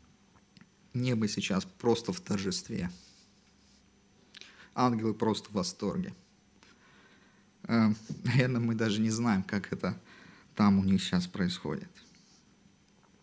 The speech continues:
Давайте продолжим наши размышления. Давайте перейдем к второму свидетельству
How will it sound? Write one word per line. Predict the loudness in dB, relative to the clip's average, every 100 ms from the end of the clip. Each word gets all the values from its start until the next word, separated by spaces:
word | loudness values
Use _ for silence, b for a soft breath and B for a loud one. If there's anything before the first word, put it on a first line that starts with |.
| -20 _ -20 B B B B B B B _
Давайте | 10 12 12
продолжим | 10 8 8 4 4
наши | 2 0 0
размышления. | -2 0 -2 0 2 2 4
Давайте | 6 8 6
перейдем | 4 2 4 4 4
к |
второму | -4 -6 0 4 4 4
свидетельству | 2 -2 2 2 2 0 -2 -4